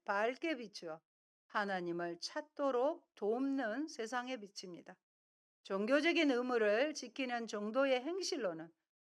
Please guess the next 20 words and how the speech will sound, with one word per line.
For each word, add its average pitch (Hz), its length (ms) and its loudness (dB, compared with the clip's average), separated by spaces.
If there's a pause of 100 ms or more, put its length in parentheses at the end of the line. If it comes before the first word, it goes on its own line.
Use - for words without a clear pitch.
(140)
어두운 180 420 -4
세상을 202 480 0
비출 294 380 -2
수 311 220 2
없으며 269 760 0 (360)
하나님 285 440 4
나라에 190 640 2 (220)
더 262 560 8
나은 226 480 0
의를 214 380 -2
이루는 277 360 -2
삶을 214 460 -4
살아갈 202 460 -2
때 160 220 -14 (440)
세상을 175 540 -4
비추는 170 640 -6 (340)
등대가 170 760 -4
될 190 220 -10
수 202 240 -12
있습니다. 160 580 -12